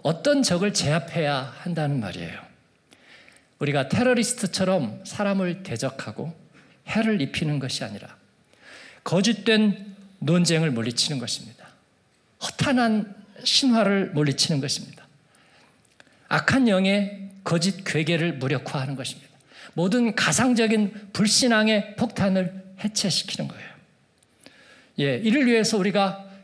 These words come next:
영적 무장이 있어야 하는 거예요. 영적 무장이. 네. 예, 복음의 강력한 힘이, 그리고 말씀의 정교한 영적 논리가 우리 안에 잘 준비되어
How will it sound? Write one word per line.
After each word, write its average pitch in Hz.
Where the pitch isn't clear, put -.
영적 196
무장이 147
있어야 123
하는 120
거예요. -
영적 190
무장이. 143
네. -
예, 117
복음의 202
강력한 202
힘이, 147
그리고 165
말씀의 220
정교한 202
영적 220
논리가 156
우리 147
안에 123
잘 113
준비되어 151